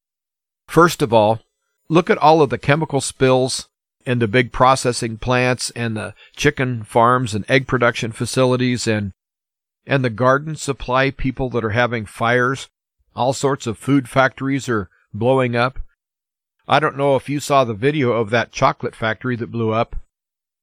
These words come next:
but I don't see anything that they would put in chocolate that would have that kind of explosives. It looked to me like it was a planned demolition. I mean, it looked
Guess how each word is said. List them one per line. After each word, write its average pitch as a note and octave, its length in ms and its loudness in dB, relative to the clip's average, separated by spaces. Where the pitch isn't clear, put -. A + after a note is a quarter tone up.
but C3+ 200 -4
I D3+ 140 4
don't D3+ 220 -2
see C#3 260 -2
anything C3+ 520 -2
that A2+ 140 -10
they B2 120 0
would A#2 200 -4
put C3+ 160 -2
in A#2 140 -4
chocolate C3 520 0
that A2 80 -12
would G#2+ 120 -10
have A#2 380 -2
that B2 320 -2
kind B2+ 220 -4
of G#2 100 -6
explosives. A#2+ 720 -8
It C3+ 100 0
looked E3 240 2
to C#3 60 -6
me C#3+ 180 -4
like B2 280 0
it G2+ 60 -8
was A#2 160 -6
a A2 60 -8
planned C3 360 -4
demolition. A#2 560 -2
I A2 100 -8
mean, B2 160 -2
it C#3+ 160 0
looked B2+ 260 -4